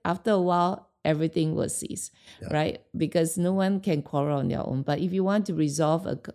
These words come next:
Speaker 1: a conflict, an issue, then, uh, we always, uh, have the common intention to make sure that we are gonna move forward,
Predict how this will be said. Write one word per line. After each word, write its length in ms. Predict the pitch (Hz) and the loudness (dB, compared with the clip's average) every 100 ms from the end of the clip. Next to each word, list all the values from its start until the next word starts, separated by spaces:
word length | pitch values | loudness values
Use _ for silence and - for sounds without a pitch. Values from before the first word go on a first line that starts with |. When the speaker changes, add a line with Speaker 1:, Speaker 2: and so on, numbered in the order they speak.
| - | -2
Speaker 1:
a 260 | 139 135 - | 0 0 -4
conflict, 600 | 156 147 - 147 - - | -4 -4 -2 -4 -4 -6
an 200 | 139 143 | -6 -4
issue, 380 | 151 147 - 113 107 - _ - | -4 -4 -4 -4 -6 -16 _ -6
then, 420 | 147 143 147 143 | -2 0 0 -2
uh, 460 | 127 127 123 123 123 | -2 -4 -2 -4 -6
we 180 | - 143 | -6 -6
always, 600 | - 143 151 156 156 - - | -2 -2 0 0 0 -4 -6
uh, 160 | 131 - | -6 -6
have 360 | - 151 151 - | -8 -2 -2 -2
the 100 | 127 | -6
common 480 | 120 - 135 147 156 | -6 -6 -2 -2 -2
intention 680 | - 131 143 139 160 247 294 - _ _ _ _ _ _ - | -2 -4 -4 -4 -2 -4 -6 -8 _ _ _ _ _ _ -8
to 120 | 156 | -2
make 200 | 151 156 | 0 -2
sure 240 | - 180 165 | -2 0 0
that 380 | 147 127 - _ - | 2 -2 -4 _ -12
we 260 | - 143 | -4 -2
are 100 | 135 | 0
gonna 200 | 123 143 | -2 -2
move 240 | 139 147 147 | 0 0 -4
forward, 560 | - 151 139 139 139 | -4 0 0 0 -2